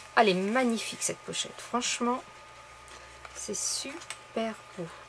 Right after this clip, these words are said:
Hop, et on ferme avec la petite étoile.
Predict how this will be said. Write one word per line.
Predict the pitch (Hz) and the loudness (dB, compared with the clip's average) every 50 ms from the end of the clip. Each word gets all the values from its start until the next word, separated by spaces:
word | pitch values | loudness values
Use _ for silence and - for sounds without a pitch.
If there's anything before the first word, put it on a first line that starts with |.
| - - - - - - - - - - - - - - - - - - - - - - - - - - - - - - - - - - - - - - - - - - - - - - - - - - - - - - - - - - - - - - - - - - | -20 -20 -20 -20 -20 -20 -20 -20 -20 -20 -20 -20 -20 -18 -18 -18 -18 -18 -18 -16 -16 -16 -14 -16 -16 -16 -16 -18 -14 -14 -14 -16 -16 -18 -18 -18 -18 -18 -20 -20 -20 -20 -20 -20 -20 -20 -18 -18 -18 -18 -18 -20 -20 -20 -20 -20 -20 -20 -20 -20 -20 -18 -18 -8 2 4
Hop, | 339 349 - - - - - - | 4 4 4 -2 -14 -18 -6 -4
et | 330 330 | -2 0
on | 320 269 | 0 -2
ferme | - - - 233 220 233 247 254 247 - - 285 | -2 -2 0 2 4 4 4 2 0 -2 -2 -2
avec | 294 277 285 - - | -2 -2 -8 -2 -2
la | 269 | -2
petite | 247 - - 233 - 220 | -2 -2 -8 -8 -6 -6
étoile. | 202 - - - 180 185 196 214 | -8 -8 -6 -4 -4 -2 -2 -2